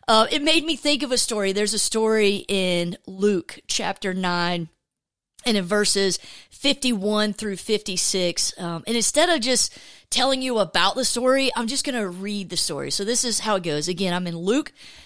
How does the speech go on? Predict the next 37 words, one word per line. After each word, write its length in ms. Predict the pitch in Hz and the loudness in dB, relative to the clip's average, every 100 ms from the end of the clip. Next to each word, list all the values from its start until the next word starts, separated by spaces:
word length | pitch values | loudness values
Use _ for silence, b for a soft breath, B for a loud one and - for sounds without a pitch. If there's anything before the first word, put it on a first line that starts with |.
| B B - | B B 0
chapter 360 | - 277 302 | 2 2 0
nine, 400 | 254 233 214 208 | 0 0 2 0
verses 340 | 202 214 208 - | 0 0 0 -2
fifty-one 560 | 233 - 220 190 196 | -2 -2 -4 -4 -4
through 160 | - 180 | -4 -8
fifty-six. 800 | - 175 147 - - - - - | -6 -6 -6 -6 -6 -6 -8 -6
So 180 | - 180 | -6 -6
this 180 | 190 202 | -4 -2
is 60 | |
how 100 | 180 | -2
it 80 | 175 | -2
goes. 280 | 160 160 - B B B B B | -4 -6 -12 B B B B B
As 180 | 233 226 | 0 2
the 100 | 226 | 0
time 380 | - 262 330 370 | 2 4 4 2
approached 680 | - - 254 190 220 - - | -4 2 2 4 0 -2 -2
for 180 | 269 | -2
him, 540 | 247 - 240 139 196 214 _ - | 0 0 0 0 -4 -8 _ -8
Jesus, 460 | - 175 147 165 - | -4 -4 -4 -6 -6
as 160 | 185 | -4
the 80 | 208 | -4
time 280 | 208 233 277 | 0 0 0
approached 520 | 277 - 226 220 - B B - | -2 0 0 0 -6 B B -6
for 140 | - | -4
him 220 | 196 220 | -2 -2
to 60 | 214 | -2
be 160 | 196 | -4
taken 340 | 175 208 208 233 | -4 -4 -2 -4
up 80 | 208 | -4
to 80 | 208 | -4
heaven, 380 | 170 147 156 - b b b - | -4 -4 -8 -10 b b b -8
Jesus 680 | 185 233 285 294 294 - - | -2 2 2 0 -2 -2 -4
resolutely 1000 | 196 226 202 202 208 269 - 277 262 240 | -2 0 0 0 0 -2 -2 -4 -4 -4
set 320 | - - 220 | -2 0 0
out 280 | 190 180 - | 0 0 -2
for 140 | - 190 | -8 -6
Jerusalem. 720 | 180 170 170 160 - - | -6 -4 -4 -4 -6 -10